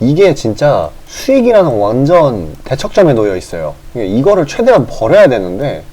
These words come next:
이 돈을 잃으시는 분들은 항상 이 굴레에 갇혀 계세요. 그 흐름을 벗어나야 되는데, 뭐 조금 내려갔다 싶으면 막 일일비해가지고 막 투매에 동참하고 이러면은 수익이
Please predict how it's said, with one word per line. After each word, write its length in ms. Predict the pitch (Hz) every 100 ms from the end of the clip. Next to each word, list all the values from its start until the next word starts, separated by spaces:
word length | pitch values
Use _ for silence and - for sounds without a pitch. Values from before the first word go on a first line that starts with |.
| -
이 60 | 156
돈을 380 | - 190 247 127
잃으시는 480 | 120 196 214 196
분들은 280 | 156 147 151
항상 460 | 147 - 262 262 165
이 100 | 131
굴레에 540 | - 107 127 - 101
갇혀 400 | - 92 - 262
계세요. 400 | 214 113 80 76 - -
그 120 | 196
흐름을 380 | 208 262 247 143
벗어나야 480 | - 120 214 202 165
되는데, 560 | 123 98 92 131 82 73 -
뭐 160 | 147 165
조금 360 | - - 269 208
내려갔다 380 | 123 131 143
싶으면 340 | 143 - 160 139
막 100 | - - -
일일비해가지고 720 | 123 147 143 147 139 135 123
막 140 | 113
투매에 400 | - - 208 160
동참하고 720 | - 123 127 - 165 147 123 - -
이러면은 520 | 139 208 233 185 151 143
수익이 720 | - 254 247 214 233 139